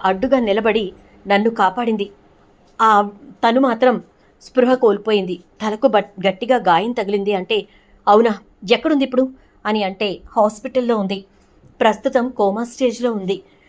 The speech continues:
తొందరగానే కోలుకుంటుందని డాక్టర్ చెప్పారు. నేను నీ దగ్గరికే వస్తున్నాను బావా,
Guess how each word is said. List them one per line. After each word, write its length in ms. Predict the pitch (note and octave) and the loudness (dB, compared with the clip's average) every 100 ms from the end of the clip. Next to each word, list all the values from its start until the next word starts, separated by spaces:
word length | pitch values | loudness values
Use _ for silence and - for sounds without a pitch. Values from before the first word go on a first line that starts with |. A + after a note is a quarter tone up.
| _ _ | _ _
తొందరగానే 480 | B3 A#3+ D#4+ D#4+ D4+ | 2 2 2 2 0
కోలుకుంటుందని 720 | D4 A3+ - A#3+ A3+ G3+ G3 | 2 0 0 -4 -4 -4 -2
డాక్టర్ 380 | G#3 F3+ F#3 B3+ | 0 0 -2 -10
చెప్పారు. 380 | A3 G#3 A3 G3 - _ _ _ - | -8 -2 -2 -2 -8 _ _ _ -4
నేను 320 | B3+ A3 A#3 | 0 2 2
నీ 180 | A3+ G#3 | 2 2
దగ్గరికే 380 | A#3+ A#3 B3 A#3+ | 2 2 0 0
వస్తున్నాను 480 | G3+ - A#3 A3 | -2 -4 -2 0
బావా, 240 | G3+ F3 | 2 2